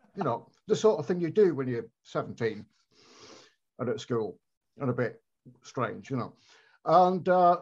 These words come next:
whilst I was looking through, hoping to find some, some pictures of naked people dancing around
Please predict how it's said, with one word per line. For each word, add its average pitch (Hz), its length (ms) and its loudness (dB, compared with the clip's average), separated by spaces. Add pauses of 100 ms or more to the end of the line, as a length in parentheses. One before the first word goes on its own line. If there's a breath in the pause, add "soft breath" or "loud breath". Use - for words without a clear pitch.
(140)
whilst 214 320 0
I 220 80 4
was 202 320 -2 (360)
looking 185 300 -4
through, 180 300 -2
hoping 170 340 2
to 147 100 -10
find 165 300 -2
some, 151 460 -4
some 143 180 -6
pictures 135 460 -6
of 143 280 -2
naked 147 460 -4
people 139 420 -2
dancing 135 420 -4
around 131 460 -2